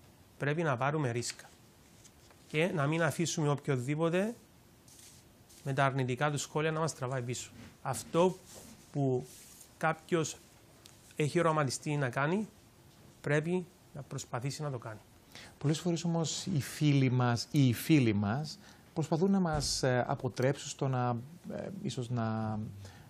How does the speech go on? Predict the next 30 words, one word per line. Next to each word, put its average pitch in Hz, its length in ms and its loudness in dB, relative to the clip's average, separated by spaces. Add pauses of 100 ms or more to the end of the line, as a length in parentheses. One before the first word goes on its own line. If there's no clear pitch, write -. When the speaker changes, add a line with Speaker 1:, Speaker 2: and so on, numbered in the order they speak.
(120)
Speaker 2:
κάνουμε 123 260 2
κάτι 113 160 2
το 117 60 0
οποίο 110 260 0
δεν 110 140 0
θεωρούν 107 440 2
οι 104 220 4
ίδιοι 101 680 -2
σωστό 113 840 -4
κτλ. 110 260 -4 (100)
Προσπαθούν 151 480 -2 (100)
να 208 40 0
μας 208 180 0
προστατεύσουν 156 840 2
σε 117 120 -4
εισαγωγικά, 101 760 -4 (420)
έτσι 139 340 -2
ή 131 80 6
όχι; 104 300 0 (800)
Speaker 1:
Ε, 117 260 -6 (100)
το 139 100 -8
δύο 131 200 -2
χιλιάδες 131 760 -2 (100)
δύο 135 420 -2
που 123 260 -4 (100)
θα - 180 -16
ξεκινούσα 131 640 -4
την, 117 200 -4 (200)
την 123 220 -6
Odyssey, - 340 -6